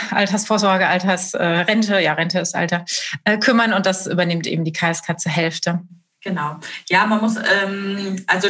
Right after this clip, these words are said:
Speaker 2: K S K ist ja auch kein steuerliches Thema. Also
Speaker 1: Ja.
Speaker 2: es, rein steuerlich gibt es da keine Unterscheidung halt außer die Gewerbesteuer und sonst gibt es da keinen Unterschied.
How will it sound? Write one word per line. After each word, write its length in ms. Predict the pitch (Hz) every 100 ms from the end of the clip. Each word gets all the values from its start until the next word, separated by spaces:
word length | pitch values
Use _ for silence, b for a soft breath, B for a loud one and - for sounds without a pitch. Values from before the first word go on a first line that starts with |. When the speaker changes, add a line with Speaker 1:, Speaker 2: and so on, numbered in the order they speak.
| 196
Speaker 2:
K 160 | 220 220
S 100 | 233
K 100 | 226
ist 100 | 226
ja 100 | -
auch 60 |
kein 160 | 247 220
steuerliches 560 | - 196 185 185 170
Thema. 320 | - 170 165 156
Also 180 | 185
Speaker 1:
Ja. 140 | 190 160
Speaker 2:
es, 160 | - -
rein 220 | 202 202
steuerlich 440 | - 226 247 233
gibt 180 | 220 220
es 100 | 202
da 140 | 190 185
keine 340 | 185 180 190
Unterscheidung 640 | 180 196 - 175 180 185
halt 160 | 180 175
außer 220 | - 175
die 160 | 175 175
Gewerbesteuer 1080 | 165 156 156 165 165 180 196 220 226 226 -
und 180 | 190
sonst 300 | 175 185 180
gibt 160 | - 170
es 120 | 175
da 80 | -
keinen 300 | - 160 151
Unterschied. 540 | 165 170 - - 220